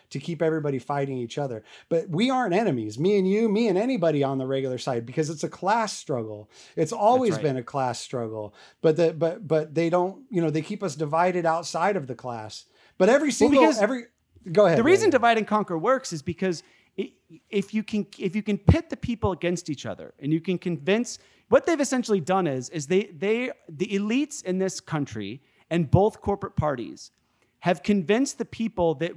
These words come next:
Speaker 2: we're the problem when it's actually the elites who, who are the problem that are
Speaker 1: Yep.
Speaker 2: rigging the system against us.
Speaker 1: Of
Speaker 2: And,
Speaker 1: course.
Speaker 2: and it's genius if you think about it, because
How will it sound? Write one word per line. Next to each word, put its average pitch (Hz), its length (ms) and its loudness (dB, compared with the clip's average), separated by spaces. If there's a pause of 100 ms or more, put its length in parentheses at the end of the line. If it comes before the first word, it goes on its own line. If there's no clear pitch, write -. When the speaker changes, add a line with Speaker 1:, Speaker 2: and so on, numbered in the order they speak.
Speaker 2:
we're 214 280 2
the 220 100 -4
problem 131 640 -2
when 156 160 0
it's 151 120 -6
actually 196 300 -4
the 170 220 -4
elites 160 540 -2 (200)
who, - 160 -6
who 156 140 4
are 143 80 6
the 131 80 -2
problem 123 460 -2
that 131 120 -4
are 139 100 0
Speaker 1:
Yep. 107 40 -10 (160)
Speaker 2:
rigging 151 160 4
the 139 80 0
system 131 420 -4
against 113 340 -6
us. - 300 -14
Speaker 1:
Of 127 140 -8
Speaker 2:
And, 165 220 2
Speaker 1:
course. - 140 -16 (140)
Speaker 2:
and 220 140 6
it's 240 180 0
genius 349 460 4
if 233 100 -6
you 247 60 -4
think 311 180 -4
about 139 240 -2
it, 131 80 -10
because 196 380 0